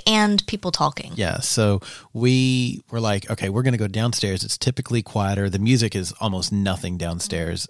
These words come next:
Speaker 2: and normally there's nobody down there.
Speaker 1: Yeah.
Speaker 2: Maybe two or three,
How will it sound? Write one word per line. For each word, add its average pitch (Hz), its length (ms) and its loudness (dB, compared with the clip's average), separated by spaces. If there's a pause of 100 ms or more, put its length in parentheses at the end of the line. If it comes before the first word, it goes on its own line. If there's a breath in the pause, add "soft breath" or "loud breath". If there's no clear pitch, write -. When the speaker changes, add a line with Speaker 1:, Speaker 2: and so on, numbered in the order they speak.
Speaker 2:
and 104 400 -2
normally 151 440 4
there's 95 260 -4
nobody 95 460 0
down 64 240 -8
there. 62 200 -10
Speaker 1:
Yeah. - 60 -8
Speaker 2:
Maybe 127 260 4
two - 240 0
or 113 60 2
three, 101 480 0